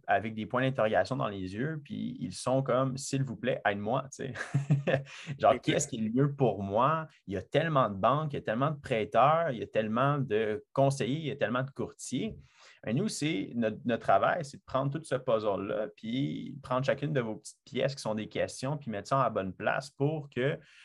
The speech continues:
Speaker 1: à la fin de la journée, vous soyez bien renseigné, que vous preniez la meilleure décision pour vous, puis que nous, on facilite le tout. Tu sais, nous, notre travail, c'est vraiment de prendre le stress du dos des clients, se le mettre sur notre dos,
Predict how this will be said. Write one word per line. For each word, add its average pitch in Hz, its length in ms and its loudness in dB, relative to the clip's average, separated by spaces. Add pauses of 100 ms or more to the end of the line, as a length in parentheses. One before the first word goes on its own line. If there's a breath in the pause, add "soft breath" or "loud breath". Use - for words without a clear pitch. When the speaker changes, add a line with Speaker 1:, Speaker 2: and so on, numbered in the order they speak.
Speaker 1:
à 101 120 4
la 95 60 2
fin 135 120 2
de 139 40 0
la 123 120 6
journée, 110 460 0
vous 110 80 -4
soyez 107 460 -6 (160)
bien 110 360 0
renseigné, 160 600 -2 (320 soft breath)
que 139 420 4
vous 104 140 -8
preniez 110 280 -2
la 101 120 6
meilleure 113 340 4
décision 120 420 -4
pour 110 260 -8
vous, 139 160 0
puis 127 340 -2
que 107 120 -8
nous, 117 440 0
on 113 400 -2
facilite 117 720 0
le 95 160 -4
tout. 113 280 -8 (220)
Tu 135 100 0
sais, - 20 0
nous, 170 240 2
notre 156 140 2
travail, 139 280 4
c'est 139 100 -6
vraiment 143 240 -2
de 123 180 -4
prendre 143 340 0
le 110 80 2
stress - 560 -4
du 120 100 -10
dos 143 120 -2
des 131 160 -2
clients, 117 360 -8 (520)
se - 160 -4
le 180 100 2
mettre 170 180 2
sur 156 120 0
notre 117 200 2
dos, 113 360 -4